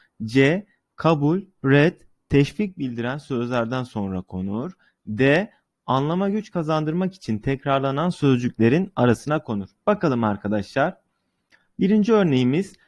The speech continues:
"Değerli dostlarım, lütfen beni dinleyin." cümlesi. Burada hitap için kullanılan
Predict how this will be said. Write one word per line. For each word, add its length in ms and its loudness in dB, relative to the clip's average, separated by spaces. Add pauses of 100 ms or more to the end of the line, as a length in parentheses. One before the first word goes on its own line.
(160)
"Değerli 480 0
dostlarım, 600 2 (280)
lütfen 480 -2
beni 220 -2
dinleyin." 640 2
cümlesi. 560 -2
Burada 440 2 (300)
hitap 280 0
için 240 -4
kullanılan 720 0